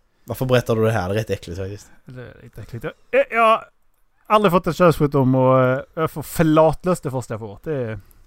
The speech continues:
Speaker 1: Oj! Yeah. <laughs>
Speaker 2: äckliga som fan
Speaker 1: Ja.
Speaker 2: är det.
Speaker 1: Alltså, Erik, du, du, du, du vet, du vet om att du styrker den här bilden alla lyssnare har av dig. Du vet, du styrker den och säger att jag har aldrig fått en, aldrig fått en könssjukdom. Precis som att det skulle vara något jävla sån,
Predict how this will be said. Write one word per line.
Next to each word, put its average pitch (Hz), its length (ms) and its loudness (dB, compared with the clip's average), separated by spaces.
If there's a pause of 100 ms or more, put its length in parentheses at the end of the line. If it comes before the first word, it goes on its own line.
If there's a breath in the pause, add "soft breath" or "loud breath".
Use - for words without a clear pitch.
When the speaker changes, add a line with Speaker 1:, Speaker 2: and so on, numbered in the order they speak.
Speaker 1:
Oj! 143 460 -2 (400)
Yeah. 131 300 0
<laughs> - 0 - (2250 loud breath)
Speaker 2:
äckliga 131 260 2
som 131 140 2
fan - 360 0
Speaker 1:
Ja. 180 80 6
Speaker 2:
är 175 40 2
det. 113 240 -4 (480 loud breath)
Speaker 1:
Alltså, 160 220 0
Erik, 160 220 0
du, 165 140 -2
du, 156 240 0
du, 160 220 0
du 151 220 0
vet, 151 180 2
du 147 60 -4
vet 147 180 2
om 120 80 -4
att 120 60 -4
du 147 80 -2
styrker 135 520 0
den 147 80 0
här 156 200 2
bilden 123 340 0
alla 131 100 2
lyssnare 127 320 0
har 113 200 2
av 113 60 0
dig. 120 100 2
Du 117 60 -4
vet, 117 60 -6
du - 60 -4
styrker 139 440 0
den 139 120 0
och 123 60 -4
säger 127 240 0
att 107 140 -2
jag 120 80 0
har 110 60 0 (100)
aldrig 120 240 0
fått 117 220 -2
en, 110 100 -2 (440)
aldrig 120 240 2
fått 120 180 -2
en 107 60 -2
könssjukdom. 101 420 -6
Precis 113 160 -4
som 107 60 -6
att 107 40 -6
det 95 100 2
skulle 104 180 -6
vara 101 100 0
något 101 140 -2
jävla 107 400 -2 (460 soft breath)
sån, 95 280 0